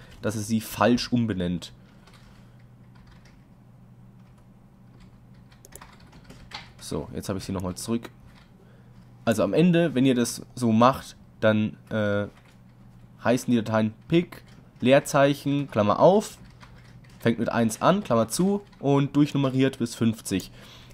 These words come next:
Derzeit funktioniert das Skript auch nur für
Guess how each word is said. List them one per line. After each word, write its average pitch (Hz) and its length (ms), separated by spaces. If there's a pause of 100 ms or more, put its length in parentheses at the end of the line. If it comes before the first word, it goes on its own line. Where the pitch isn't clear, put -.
(140)
Derzeit 151 380
funktioniert 160 400
das 170 100
Skript - 300
auch 156 220
nur 170 220
für 147 420